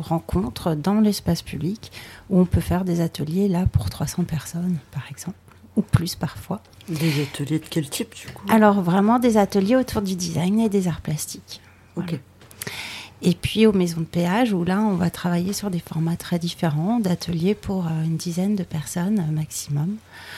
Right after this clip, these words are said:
Speaker 1: euh, avec une programmation liée au design libre, donc, euh, des plans ouverts, hein, qui ont été, euh,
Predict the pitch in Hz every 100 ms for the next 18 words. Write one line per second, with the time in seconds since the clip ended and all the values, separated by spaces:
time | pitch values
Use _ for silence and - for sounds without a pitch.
0 | - - - 175 165 156 156 156 147 147
1 | 160 185 - 165 156 - 170 - 170 160
2 | 180 170 165 185 185 190 170 165 151 180
3 | 170 160 160 160 220 208 160 156 160 156
4 | - 165 147 147 160 160 - 180 170 170
5 | 160 160 170 208 170 156 147 - - 165
6 | 156 - 160 151